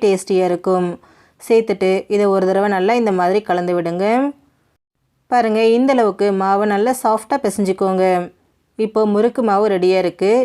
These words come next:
இது அப்படியே இருக்கட்டும். இப்போ முறுக்கு அச்சு எடுத்திருக்கேன், இதை நம்ம முறுக்கு உழக்குல ஃபிக்ஸ் பண்ணிக்கலாம். நீங்க இந்த அச்சு தான் எடுக்கணுங்கிறது கிடையாது, நீங்க ஸ்டார் அச்சு யூஸ் பண்ணி கூட செஞ்சுக்கலாம், அது உங்களோட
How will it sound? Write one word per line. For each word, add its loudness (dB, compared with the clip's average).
இது -2
அப்படியே -2
இருக்கட்டும். 0
இப்போ 0
முறுக்கு 0
அச்சு -6
எடுத்திருக்கேன், -2
இதை 0
நம்ம 0
முறுக்கு 0
உழக்குல 0
ஃபிக்ஸ் -8
பண்ணிக்கலாம். -2
நீங்க 0
இந்த 2
அச்சு -8
தான் 0
எடுக்கணுங்கிறது 0
கிடையாது, 0
நீங்க -2
ஸ்டார் 0
அச்சு -6
யூஸ் -2
பண்ணி -4
கூட -2
செஞ்சுக்கலாம், -2
அது 0
உங்களோட -2